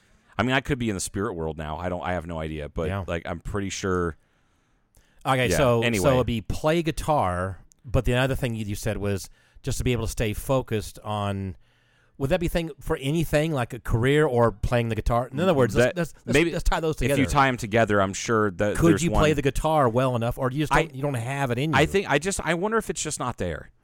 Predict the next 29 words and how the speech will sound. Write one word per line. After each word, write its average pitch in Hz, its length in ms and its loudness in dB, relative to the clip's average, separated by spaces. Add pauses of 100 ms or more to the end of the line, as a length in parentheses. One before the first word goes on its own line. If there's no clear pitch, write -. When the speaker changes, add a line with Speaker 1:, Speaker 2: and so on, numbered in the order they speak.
(440)
Speaker 1:
Like, 139 160 4
I, 165 180 2
I 143 140 0
can, 143 320 -6
uh, 95 280 -6
there's 131 240 -4
a 147 60 -2
lot 131 300 -4
of 131 80 -6
things 120 280 -6
in 113 60 -2
my 104 160 -2
life 98 320 -2
that 92 80 -6
I 92 140 -2
have 95 360 -6
a 101 140 -6
book 87 400 -8
knowledge, 101 400 -4
like, 98 160 -6
a 90 160 -2
working 95 420 -4
knowledge 92 360 -2
of, 95 260 0
but 101 80 -2
I 92 120 -2
don't 98 240 -4
know. 95 320 -2
I, 95 160 -2